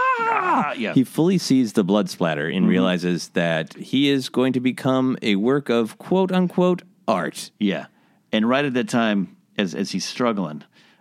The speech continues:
Speaker 1: a decraniated walks in and was like, "Doctor, do you want your drinks for this evening? Shall I prepare a bath?" And he's like, "Get out of here. Get out of here." And, and now Megaloof's like, "I can't become that."
Speaker 2: Yeah.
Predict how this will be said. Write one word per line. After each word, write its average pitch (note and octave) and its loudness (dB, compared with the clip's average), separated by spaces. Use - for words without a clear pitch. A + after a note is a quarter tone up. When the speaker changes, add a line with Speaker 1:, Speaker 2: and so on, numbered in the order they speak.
Speaker 1:
a F#2+ -2
decraniated G2+ -2
walks F#2 -4
in D#2 -6
and F#2+ -6
was F2+ -6
like, G2 -4
"Doctor, B2 -2
do B2 2
you A#2 2
want A#2 0
your G#2+ 0
drinks A2+ -4
for A#2 -2
this A2 -2
evening? A2+ 0
Shall A2+ 2
I A#2 0
prepare A2 -2
a G#2+ 0
bath?" G#2 0
And F#3 0
he's F#3+ 2
like, G#3 -2
"Get A#3+ 2
out G3+ 0
of C#3 -10
here. A2 -8
Get A3+ 2
out F3+ 2
of A#2+ -2
here." G2 -2
And, G#2 0
and G#2 0
now A2+ 2
Megaloof's G2+ 0
like, G2 -6
"I C#3 2
can't A#2 -4
become F2+ -6
that." D2+ -14
Speaker 2:
Yeah. F2+ 0